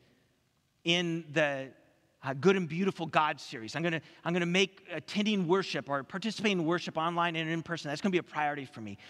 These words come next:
I, I'm gonna read the book. I'm gonna engage in the soul training exercises. I'm, I'm gonna participate in a life group," or, uh, whatever it is that we would add to it. Make a plan. "I am going to grow this season. I'm gonna work on that growth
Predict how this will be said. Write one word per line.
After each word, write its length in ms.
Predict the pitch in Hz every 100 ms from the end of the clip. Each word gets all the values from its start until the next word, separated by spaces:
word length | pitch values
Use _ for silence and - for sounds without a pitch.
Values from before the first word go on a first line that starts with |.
| - -
I, 120 | 196
I'm 120 | 196
gonna 180 | 202 208
read 320 | 165 185 208
the 60 | 160
book. 260 | 135 151 151
I'm 100 | 185
gonna 140 | 185
engage 540 | 180 151 175 190 185
in 80 | 180
the 80 | 156
soul 320 | - 180 175
training 400 | 160 190 170 165
exercises. 580 | 151 - 139 139 131 127
I'm, 160 | 165 196 - -
I'm 80 | 185
gonna 160 | 196
participate 640 | - 170 - 208 175 175 165
in 140 | 147
a 40 | 139
life 380 | 139 151 -
group," 240 | - 127 110
or, 120 | 143 - -
uh, 40 | - -
whatever 420 | 175 196 240 220
it 80 | 196
is 140 | 185
that 120 | 170
we 100 | 156
would 120 | 147
add 280 | 160 160 175
to 100 | 170
it. 40 | 147
Make 220 | 180 196
a 60 |
plan. 420 | 160 - 165 135 107
"I 160 | 131 170
am 140 | 175
going 160 | 160 160
to 100 | 151
grow 680 | 131 127 160 156 110 104 98 _ _ _ _ _ _ _ _ 147
this 240 | 147 143
season. 400 | - 147 127 117
I'm 120 | 131
gonna 140 | 147 143
work 440 | 131 156 190 -
on 160 | 156 143
that 220 | 127 123
growth 380 | 117 113 98 -